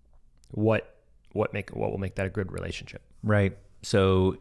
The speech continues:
Speaker 2: if you think about it, for someone to enter into your organization, they need to pass through two gates. First gate, do they meet the role requirements? Second, and probably the heaviest and hardest gate to walk through should be your culture.
Speaker 1: Yeah.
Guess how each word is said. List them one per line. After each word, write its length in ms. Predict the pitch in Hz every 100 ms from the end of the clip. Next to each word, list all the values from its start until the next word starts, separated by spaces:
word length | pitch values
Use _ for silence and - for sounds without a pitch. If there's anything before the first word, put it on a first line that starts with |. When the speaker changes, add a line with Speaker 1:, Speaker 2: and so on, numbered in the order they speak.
| -
Speaker 2:
if 140 | 113
you 60 | 101
think 200 | 143 131
about 260 | 98 92
it, 280 | 90 90 -
for 120 | -
someone 300 | 98 120 117 110
to 120 | 95
enter 280 | 107 107 95
into 280 | 98 - 104
your 100 | 85
organization, 520 | 92 92 87 80 90
they 140 | 90
need 140 | 92 92
to 60 |
pass 360 | 87 92 90 -
through 140 | 95
two 200 | 87 104
gates. 460 | 92 87 87 - -
First 260 | 107 107 -
gate, 320 | 98 95 117
do 120 | 107
they 80 | 92
meet 260 | 92 87 -
the 100 | 85
role 200 | 85 80
requirements? 680 | 87 - - 80 - -
Second, 440 | - - 110 117 107
and 160 | 92
probably 260 | 98 104 95
the 80 | 85
heaviest 480 | 87 101 98 92 92
and 120 | 80
hardest 380 | 107 107 104 -
gate 220 | 92 -
to 80 | 92
walk 260 | 87 82
through 140 | 90 82
should 280 | - 104 90
be 80 |
your 160 | 82 87
culture. 420 | - - - - 98
Speaker 1:
Yeah. 180 | 85